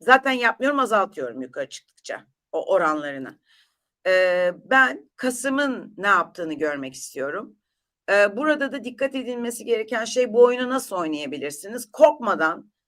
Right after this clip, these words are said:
devam edeceğim diyorsanız bütün yapay zeka oranlarınızı aynı tutun. Ben yapamıyorum. Ben daha konservatifim sizden.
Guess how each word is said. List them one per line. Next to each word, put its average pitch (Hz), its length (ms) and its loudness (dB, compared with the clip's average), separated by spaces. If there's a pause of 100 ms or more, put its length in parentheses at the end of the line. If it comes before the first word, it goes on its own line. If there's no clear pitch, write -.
(300)
devam 262 440 4
edeceğim 165 480 -4
diyorsanız 233 640 -2 (240)
bütün 269 440 -4
yapay 226 400 2
zeka 170 400 -2
oranlarınızı 180 640 0
aynı 196 500 0 (120)
tutun. 233 400 -10 (200)
Ben 269 120 8
yapamıyorum. 202 640 -2 (200)
Ben 214 220 2
daha 196 200 0
konservatifim 139 800 -10
sizden. 147 560 -4